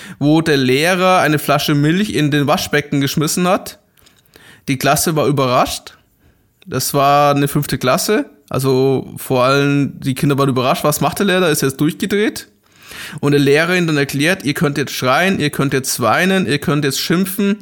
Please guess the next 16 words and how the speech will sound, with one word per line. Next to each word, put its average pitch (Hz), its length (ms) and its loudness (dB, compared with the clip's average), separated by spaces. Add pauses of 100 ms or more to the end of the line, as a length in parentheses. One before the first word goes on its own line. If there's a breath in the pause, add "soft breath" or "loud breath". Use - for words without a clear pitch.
(280 loud breath)
egal 135 380 0
was 185 160 -2
ihr 147 100 0
macht, 151 460 0 (520 loud breath)
diese 190 360 2
Milch, 180 480 -2
die, 139 160 0
die 147 80 0
jetzt 147 180 0
den 131 140 -2
Abguss - 340 -2
runtergegangen 127 560 0
ist, 113 300 -6 (120)
wird 139 260 -2
nicht 151 200 -2
wiederkommen. 107 600 -2